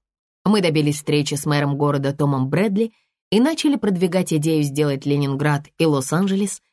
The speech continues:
городами-побратимами, а также всячески уговаривали его расширить арт-обмен с Советским Союзом.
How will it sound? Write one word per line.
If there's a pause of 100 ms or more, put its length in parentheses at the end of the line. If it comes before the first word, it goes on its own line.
(100)
городами-побратимами, (300)
а
также
всячески
уговаривали
его
расширить
арт-обмен (220)
с
Советским
Союзом.